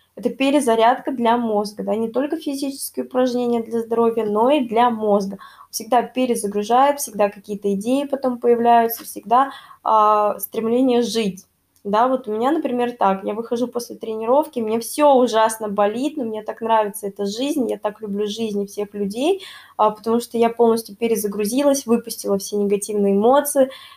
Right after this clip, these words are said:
и уже, знаете, как переродилась в новой, э, в новом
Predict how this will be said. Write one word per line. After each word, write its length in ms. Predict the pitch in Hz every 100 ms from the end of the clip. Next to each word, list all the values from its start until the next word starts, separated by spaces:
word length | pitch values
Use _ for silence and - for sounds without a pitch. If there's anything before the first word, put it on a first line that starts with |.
| _ -
и 340 | 233 262 -
уже, 340 | - 214 220 233
знаете, 380 | 220 214 233 -
как 200 | 202 -
переродилась 800 | - 226 220 208 202 233 233 226
в 40 |
новой, 440 | 214 214 214 214 208
э, 180 | - -
в 460 | 208 208 196 196 196
новом 440 | 208 226 214 202